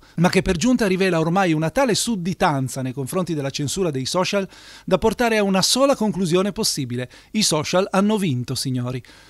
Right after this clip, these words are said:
Se smettiamo di diffondere quel che è più eclatante soltanto per non venir zittiti, allora i social hanno vinto.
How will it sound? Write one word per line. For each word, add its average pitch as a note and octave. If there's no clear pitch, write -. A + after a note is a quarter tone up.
Se -
smettiamo F#3+
di G3
diffondere G3
quel F#3+
che F#3+
è -
più G3+
eclatante F#3
soltanto E3+
per C#3+
non E3+
venir D3+
zittiti, C#3+
allora F3
i G3
social E3
hanno G3+
vinto. C3